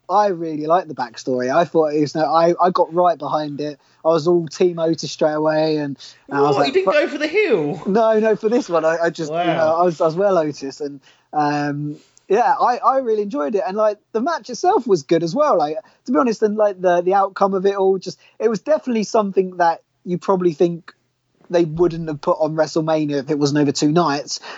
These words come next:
Speaker 1: Um, and it was definitely more, uh, you know, one of the other pay-per-views, like a Money in the Bank match, or, or even that, or just a, a,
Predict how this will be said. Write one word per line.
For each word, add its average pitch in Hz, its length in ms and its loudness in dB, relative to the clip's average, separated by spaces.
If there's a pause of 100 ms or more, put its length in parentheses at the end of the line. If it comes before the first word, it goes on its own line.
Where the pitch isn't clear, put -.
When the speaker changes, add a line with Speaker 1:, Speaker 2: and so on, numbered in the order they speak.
Speaker 1:
Um, 143 340 2
and 143 160 0
it 151 60 2
was 143 120 2
definitely 151 320 0
more, 147 540 0
uh, 117 540 -2
you 143 140 0
know, 135 200 2
one 143 220 0
of 139 80 0
the 147 80 2
other 139 160 -2
pay-per-views, 135 600 0
like 127 120 0
a 127 60 -2
Money 131 240 2
in 127 80 0
the 127 40 0
Bank 131 360 -2
match, 123 340 -4
or, 123 220 2 (240)
or 143 100 2
even 139 240 0
that, 143 220 0
or 131 80 0
just 117 200 -8
a, 135 260 0
a, - 60 -2